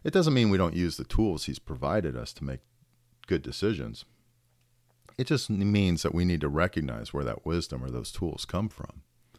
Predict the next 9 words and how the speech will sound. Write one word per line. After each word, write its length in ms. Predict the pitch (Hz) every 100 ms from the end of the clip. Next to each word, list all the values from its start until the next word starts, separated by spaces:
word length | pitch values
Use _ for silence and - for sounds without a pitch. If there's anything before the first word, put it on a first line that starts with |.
| _ - - - -
that 120 | 139
they 100 | 135
come 220 | - 135
from 180 | - 67
him 500 | 113 127 55 50 - - _ _ - -
and 140 | 80
not 160 | 73 64
from 200 | 69 71
us, 500 | 78 62 - -